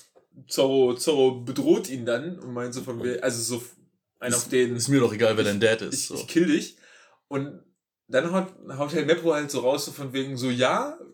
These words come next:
Speaker 1: kannst mich jetzt töten, aber, ähm, k-, du kannst ja eventuell noch fliehen, aber hier, äh, Lisa und ihre Mom, die werden auf jeden Fall, äh, dafür bezahlen müssen, dass ich von dir aufs Maul bekommen habe."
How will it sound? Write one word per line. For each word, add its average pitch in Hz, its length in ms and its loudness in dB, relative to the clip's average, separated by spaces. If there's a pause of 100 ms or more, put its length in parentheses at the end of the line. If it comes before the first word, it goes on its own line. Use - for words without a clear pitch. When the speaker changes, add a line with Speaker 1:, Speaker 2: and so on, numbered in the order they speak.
Speaker 1:
kannst - 440 -2
mich - 200 0
jetzt - 320 -4
töten, - 380 -4
aber, 165 600 2 (360)
ähm, 135 960 -2
k-, 135 160 -10
du 139 200 -14
kannst 185 260 0
ja 156 80 0
eventuell 151 320 -2
noch 123 120 -2
fliehen, 170 380 -2
aber 135 360 2
hier, 139 320 2
äh, 127 360 -2
Lisa 143 480 4
und 127 320 -2
ihre 131 160 -2
Mom, 151 440 -4 (320)
die 147 220 -4
werden 156 240 4
auf 135 160 -4
jeden 143 180 -2
Fall, 120 540 2
äh, 120 180 0
dafür 123 200 -2
bezahlen 123 420 0
müssen, 117 240 -6
dass - 400 -6
ich 226 320 0
von 165 200 -2
dir 143 180 4
aufs 131 160 -4
Maul 127 220 4
bekommen 113 340 -6
habe." 101 380 -8